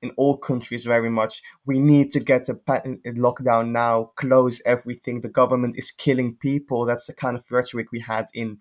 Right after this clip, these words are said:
March, April twenty twenty, when the, when the pandemic just started. And strangely enough, a few months later, when there was a second lockdown and the second wave in Europe, you saw that those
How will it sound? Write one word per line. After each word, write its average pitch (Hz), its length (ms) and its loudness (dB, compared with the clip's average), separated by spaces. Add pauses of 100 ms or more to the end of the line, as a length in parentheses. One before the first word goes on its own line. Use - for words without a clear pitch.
(260)
March, 113 560 2
April 120 400 -4
twenty 113 320 -8
twenty, 113 460 -8
when 107 200 -8
the, 107 180 -12 (520)
when 123 260 4
the 113 120 -4
pandemic 113 400 -2
just 117 200 -10
started. 147 600 2 (580)
And 123 100 -8
strangely 160 640 4
enough, 123 680 2 (180)
a 127 60 -4
few 135 300 0
months 123 360 -2
later, 131 580 2
when 113 440 0 (340)
there 117 180 0
was 117 160 2
a 117 80 -4
second 127 480 2
lockdown 110 560 2
and 104 100 -10
the - 40 -16
second 117 480 -2
wave 110 260 0
in 110 140 -6
Europe, 120 500 4 (380)
you 117 80 -8
saw 123 260 2
that 113 220 -4
those 117 420 0